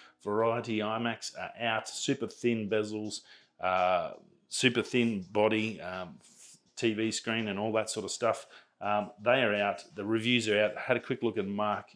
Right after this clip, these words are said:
Mark, uh, M K B H, or Mark Lees Brownlee. He's normally pretty on point with everything. And like my, like him, myself, I am, and I think you're gonna get ninety-nine percent of people, those white borders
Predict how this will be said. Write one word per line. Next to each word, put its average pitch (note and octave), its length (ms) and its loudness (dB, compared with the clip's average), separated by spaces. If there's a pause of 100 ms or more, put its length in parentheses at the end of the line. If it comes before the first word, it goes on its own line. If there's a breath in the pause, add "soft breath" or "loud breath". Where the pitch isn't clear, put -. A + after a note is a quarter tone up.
(140)
Mark, G#2 360 -4
uh, F#2+ 260 -4
M G#2 100 -8
K G2 160 -6
B F#2+ 160 -4
H, B2 240 2
or E2 220 -12
Mark G2+ 260 -6
Lees F#2+ 160 -6
Brownlee. A#2 500 -4 (400 soft breath)
He's G2 300 -4
normally G2 440 -4
pretty F#2+ 520 -2
on F#2+ 240 -8
point A2+ 380 -4
with G2 140 -6
everything. G2 420 -4 (500 soft breath)
And G2 360 -4
like A#2+ 340 0
my, F#2+ 180 -8 (220)
like A#2+ 260 2
him, A#2+ 460 0 (220)
myself, G2+ 680 -2 (120)
I G2 640 -4
am, F#2+ 420 -10
and F#2+ 140 -12
I F2+ 80 -8
think - 280 -6 (200)
you're G2 140 -8
gonna G2 200 -2
get F#2+ 200 -2 (500 loud breath)
ninety-nine A#2+ 640 0
percent G#2+ 440 0
of G2+ 240 -6
people, G2+ 560 -2
those G2 280 -2
white G2 600 -2 (260)
borders G2 680 0